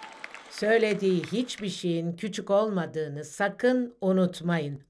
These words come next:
Tanrı size bir şey söyleyerek rahatsız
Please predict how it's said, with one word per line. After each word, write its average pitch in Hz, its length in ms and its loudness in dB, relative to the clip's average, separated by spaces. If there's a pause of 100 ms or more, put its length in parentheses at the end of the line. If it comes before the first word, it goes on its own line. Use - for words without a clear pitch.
Tanrı 277 320 4
size 269 440 2
bir 233 100 0
şey 254 300 0
söyleyerek 196 1000 2 (1200)
rahatsız 190 720 0